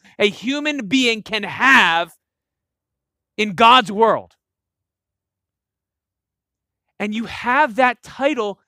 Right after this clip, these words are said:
freely because of his grace. It's not a title you earned. It's not a title you worked for. It's a title that he graciously and lovingly bestowed on you.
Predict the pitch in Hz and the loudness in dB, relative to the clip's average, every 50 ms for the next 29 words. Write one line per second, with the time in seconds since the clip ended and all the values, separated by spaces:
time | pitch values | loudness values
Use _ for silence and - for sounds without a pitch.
0 | _ _ _ _ _ _ _ _ - - - - 247 285 311 320 277 262 254 214 | _ _ _ _ _ _ _ _ -20 -20 -20 -10 -6 -4 -4 -4 -4 -4 -6 -6
1 | 208 254 214 - 269 277 285 285 262 220 285 269 226 - 277 294 330 320 247 151 | -6 -8 -8 -6 -6 -6 -6 -8 -8 -8 -10 -10 -10 -8 -6 -4 -4 -4 -6 -10
2 | - - _ _ _ _ _ _ _ _ _ _ _ _ _ _ _ _ _ _ | -14 -20 _ _ _ _ _ _ _ _ _ _ _ _ _ _ _ _ _ _
3 | - 285 262 - 339 339 339 311 - - - - 269 247 247 247 226 185 208 233 | -12 -12 -8 -4 -2 0 0 0 -2 -4 -2 0 0 0 0 -2 -4 -6 -6 -8
4 | - - 185 180 180 190 233 302 339 330 277 - _ _ _ _ _ _ _ _ | -8 -6 -4 -2 -2 -2 -2 -4 -6 -8 -12 -16 _ _ _ _ _ _ _ _
5 | - 330 - 403 392 508 508 - - - 285 277 269 262 247 208 220 196 170 156 | -12 -6 -2 0 0 0 0 -2 0 0 2 2 2 -2 -4 -6 -6 -8 -6 -2
6 | 185 208 247 240 - - - 262 285 320 349 359 349 320 _ _ _ _ _ _ | 0 2 2 0 -2 -6 -10 -6 -2 0 0 0 0 -4 _ _ _ _ _ _
7 | _ _ _ _ _ _ _ _ _ _ _ _ _ _ _ _ _ _ _ _ | _ _ _ _ _ _ _ _ _ _ _ _ _ _ _ _ _ _ _ _
8 | - 262 285 320 - - - - 294 320 339 330 311 254 262 233 240 294 226 190 | -12 -8 -8 -8 -8 -8 -6 0 0 2 2 2 0 0 -2 -2 -2 -4 -8 -8
9 | 190 220 214 240 277 294 330 330 - 294 269 - 285 277 269 269 254 254 254 254 | -12 -12 -2 0 0 2 2 0 -2 -6 -12 -12 -10 -8 -6 -6 -8 -8 -12 -14
10 | 254 254 269 277 302 330 302 311 294 269 262 269 269 233 277 294 247 - - - | -12 -6 0 2 2 2 2 0 -4 -8 -8 -8 -8 -8 -8 -10 -10 -10 -10 -2
11 | 294 294 311 330 349 349 339 294 247 208 185 170 151 131 110 95 | 2 4 4 4 4 2 -2 -2 -4 -4 -6 -10 -14 -14 -16 -20